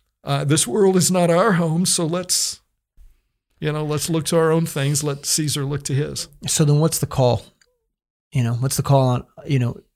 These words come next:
Speaker 2: to, to come back to that perspective that says, you know, Paul was not so concerned with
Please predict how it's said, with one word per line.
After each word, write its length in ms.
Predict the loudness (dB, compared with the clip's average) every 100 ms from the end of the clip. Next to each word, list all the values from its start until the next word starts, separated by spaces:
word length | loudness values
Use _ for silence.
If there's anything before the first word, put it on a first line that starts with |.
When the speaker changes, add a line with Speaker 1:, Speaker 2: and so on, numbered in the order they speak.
| _ -2
Speaker 2:
to, 140 | -2
to 240 | -2 -6
come 220 | 0 2 2
back 320 | 2 0 -2
to 100 | -2
that 220 | -4 -6
perspective 760 | -8 -6 -4 -6 -4 -6 -8 -14 -20 -20 _ _ _ _
that 140 | -4 -2
says, 460 | 0 0 0 -2
you 80 | -2
know, 220 | -2 -4 -10 _ _ -20 -4
Paul 280 | 2 4
was 180 | 6 6
not 220 | 6 4
so 220 | 4 2 2
concerned 720 | 0 -2 -2 -4 -6 -8 -16 _ _ _ _
with 560 | -4 0 0 0 -4